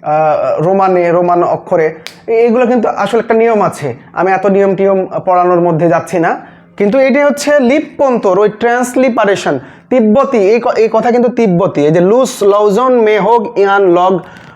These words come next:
আহ, রোনামস ইদালা, এটা কিন্তু তিব্বতী ভাষায় এটাই লেখা আছে, এটাই তিনি তুলে দিয়েছেন, just ওই অক্ষরটা চেঞ্জ করেছেন, তিব্বতী অক্ষর রাখেননি, তিনি দিয়েছেন ল্যাটিন অক্ষর,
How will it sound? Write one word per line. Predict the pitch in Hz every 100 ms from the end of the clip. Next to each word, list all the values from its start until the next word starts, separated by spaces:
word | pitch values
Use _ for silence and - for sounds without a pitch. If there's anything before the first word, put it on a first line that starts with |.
| -
আহ, | 151 156 156 147 - - - - 175
রোনামস | 185 196 214 226 - -
ইদালা, | 180 175 180 175 151 127 - - -
এটা | 180 220
কিন্তু | 233 254
তিব্বতী | - 247 208 196 240 240 240 262
ভাষায় | 220 143 175 - 240 247 294 302
এটাই | - 240 277 269
লেখা | 208 - 165
আছে, | 147 143 120 - - -
এটাই | 220 262 226 320 311
তিনি | 294 294
তুলে | 269 254
দিয়েছেন, | 214 220 220 254 320 - - -
just | 156 202 277 285 - - - - - -
ওই | 196 190 175 -
অক্ষরটা | 202 254 254 269 254
চেঞ্জ | 214 208 175
করেছেন, | 170 143 - 131
তিব্বতী | 247 226 254 254 254
অক্ষর | - 240 226
রাখেননি, | 220 233 254 311 -
তিনি | 233
দিয়েছেন | 208 220 220 262
ল্যাটিন | 233 214 208 214
অক্ষর, | 170 - 147